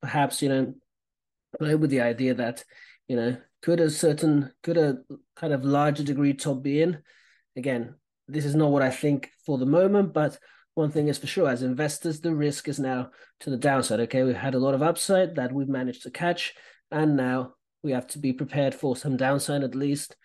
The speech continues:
if not an even deeper correction. And if we look at the next, uh, week, we will get some important news, okay? Of course, we will get Fed Chair Powell speaking, and then the initial jobless claims, okay?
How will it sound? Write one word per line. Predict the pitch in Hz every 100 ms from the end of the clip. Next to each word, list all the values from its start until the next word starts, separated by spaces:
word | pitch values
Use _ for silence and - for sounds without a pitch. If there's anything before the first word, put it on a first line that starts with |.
| - - _ _ -
if | 151 151
not | 147 131 127 - - -
an | 135 139
even | 135 123
deeper | 117 175 165 131 117 - _ _ _ -
correction. | - 135 120 - 113 113 _ _ _ - _ _ _ -
And | 165 165
if | 175 170
we |
look | 202 196
at | 143
the | 147
next, | 147 - - _ 202 208 -
uh, | 165 151 151
week, | 226 226 -
we | 190
will | 165 185
get | 180 165
some | - 165 160 165
important | 160 151 147 147 151
news, | 143 151 127
okay? | 120 - 135
Of | 135 _ _ _ _
course, | 165 151
we | 143
will | 143
get | 127 139 127
Fed | - - 147 139
Chair | 127 151 127
Powell | - 139 131 120
speaking, | - 185 180 165 156 - - _
and | 190 185
then | 160 160
the | 151
initial | 147 - 147
jobless | 127 151 147 131 -
claims, | - 117 110
okay? | 113 139 143